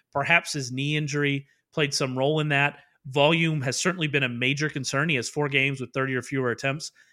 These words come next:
in his last six. But on top of that, the efficiency is just not there. He's not playing at his normal level.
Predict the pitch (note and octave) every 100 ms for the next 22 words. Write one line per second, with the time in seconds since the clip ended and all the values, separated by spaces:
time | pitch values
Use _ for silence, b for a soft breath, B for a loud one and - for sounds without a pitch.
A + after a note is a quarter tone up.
0 | b B2+ D3 B2 C3 B2+ - - E3+ F3+
1 | - b b - D3+ - E3 D#3 E3+ E3+
2 | D3 D#3 F#3 C3+ - D#3+ - E3+ - F3
3 | F3+ F#3 b b - C#3 B2 D3+ D3+ -
4 | D3+ - C3+ D3 F3 F3+ B B - D#3
5 | F3 D#3 D#3+ D3+ D#3 C3+ D3 C#3 B2+ C#3
6 | D#3 D3+ C3+ D3 D#3+ F3+ F3